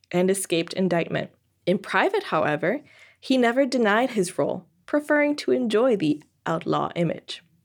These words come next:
Now, Arnold Rothstein had such a formidable presence in the criminal underworld that he was reportedly once paid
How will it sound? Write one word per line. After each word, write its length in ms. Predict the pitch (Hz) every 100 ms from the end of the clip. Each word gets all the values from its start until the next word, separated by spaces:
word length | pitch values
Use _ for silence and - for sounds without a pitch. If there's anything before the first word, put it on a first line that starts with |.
| _
Now, 240 | 240 - - _ _ _ _ _ -
Arnold 260 | 220 269
Rothstein 480 | 208 160 180 - 160
had 180 | 170 147
such 540 | - - - 190 202 -
a 80 |
formidable 480 | 190 185 180 165 170
presence 500 | 165 - 151 156 160
in 100 | 156
the 60 | 156
criminal 380 | - 160 160 -
underworld 640 | 156 160 156 135 - -
that 100 | - -
he 160 | 190
was 160 | 208 208
reportedly 580 | 190 - 180 190 180 175
once 320 | 170 190 -
paid 360 | - 175 170